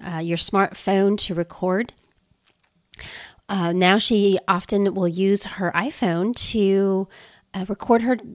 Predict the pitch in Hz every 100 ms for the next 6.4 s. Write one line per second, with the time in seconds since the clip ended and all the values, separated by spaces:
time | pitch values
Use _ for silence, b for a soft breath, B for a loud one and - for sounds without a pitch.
0 | - - 233 220 220 208 285 - 359 -
1 | 202 180 175 156 160 240 226 240 240 -
2 | 233 - 247 220 208 214 190 196 190 -
3 | - 226 226 233 226 - 214 240 226 240
4 | 214 196 208 208 180 185 185 202 226 226
5 | - - - 202 311 302 - 190 180 165
6 | 160 - 160 165